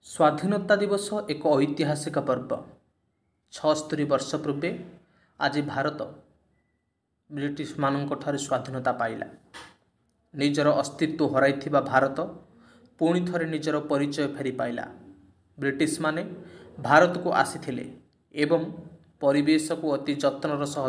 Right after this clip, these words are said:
ଜାଣିବା ପାଇଁ ଏବଂ ପରୀକ୍ଷା କରିବା ପରେ ଆମର ଦୁର୍ବଳତାକୁ ଧ୍ୟାନରେ ରଖି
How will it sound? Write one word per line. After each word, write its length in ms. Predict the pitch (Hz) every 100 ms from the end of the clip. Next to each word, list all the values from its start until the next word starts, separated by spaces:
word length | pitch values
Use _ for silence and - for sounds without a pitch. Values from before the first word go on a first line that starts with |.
| 127
ଜାଣିବା 340 | 131 127 127 127
ପାଇଁ 160 | - - - - - - - _ _
ଏବଂ 220 | 143 156 165 -
ପରୀକ୍ଷା 380 | 147 160 160 160 143
କରିବା 260 | 131 - 117 - -
ପରେ 320 | 160 175 - - - - - _ _ _
ଆମର 300 | 135 135 135 127
ଦୁର୍ବଳତାକୁ 600 | 135 135 143 139 143 143 139 123
ଧ୍ୟାନରେ 340 | 117 131 139 135
ରଖି 300 | 131 -